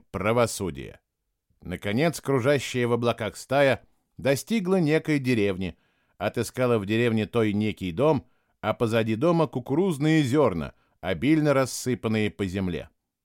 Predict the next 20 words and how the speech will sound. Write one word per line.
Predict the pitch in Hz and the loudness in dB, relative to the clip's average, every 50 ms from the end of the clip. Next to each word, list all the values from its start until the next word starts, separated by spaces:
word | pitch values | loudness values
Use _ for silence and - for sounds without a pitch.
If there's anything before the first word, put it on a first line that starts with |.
| _ _ _ _ _ _ | _ _ _ _ _ _
Спорхнули | _ - _ - 131 139 139 - - 185 202 175 147 | _ -18 _ 0 2 2 2 0 0 0 2 2 2
голуби | 127 120 120 120 117 113 110 98 | 2 2 2 2 2 2 0 -4
с | - - | -4 -4
небес | 110 104 98 104 95 - - - | -6 -2 -2 -2 -2 -4 -4 -2
на | 113 139 160 | 0 0 2
земь, | 135 131 139 127 - - _ _ _ | 2 2 0 -2 -2 -6 _ _ _
словно | - - 110 117 117 110 110 110 104 | -14 -4 0 0 2 2 2 0 -2
снежные | - - 113 113 113 104 90 82 95 95 85 | -4 -2 0 0 0 0 -2 -4 -4 -6 -6
хлопья, | - - 143 165 - - 143 151 135 - - _ _ _ _ _ _ _ | -4 0 0 0 0 2 0 0 0 0 -2 _ _ _ _ _ _ _
и | - 185 | -2 -2
принялись | 196 - - 165 160 156 143 139 143 147 - - | -2 2 2 2 4 4 2 2 2 0 -2 -4
клевать | - 135 139 139 113 104 104 104 - | -4 -2 0 2 2 2 2 0 -2
кукурузу. | _ - - 113 147 147 120 92 85 78 69 73 69 - _ _ _ _ _ _ _ _ _ _ _ _ _ _ _ _ _ | _ -8 -8 -4 -2 -2 -2 -2 -4 -6 -8 -10 -12 -14 _ _ _ _ _ _ _ _ _ _ _ _ _ _ _ _ _
Однако | - 104 117 120 120 147 170 180 - 185 | 0 2 2 2 2 0 0 2 0 -2
смотритель | - - 170 175 180 170 170 175 160 - 165 151 | 0 2 2 0 2 2 2 0 2 2 0 -2
голубятни | 139 123 135 127 131 127 135 185 240 240 - 156 131 110 | 2 2 4 4 4 4 6 4 4 4 4 0 0 0
клевать | - 123 120 117 110 107 110 110 - | 0 0 0 2 4 4 2 2 0
кукурузы | - - 151 - 175 180 175 185 175 160 175 180 | -2 -4 -4 0 0 2 4 4 4 4 4 2
не | 185 202 202 | 2 0 0
стал. | - - - 104 78 - - _ | -4 -4 -4 -4 -4 -4 -8 _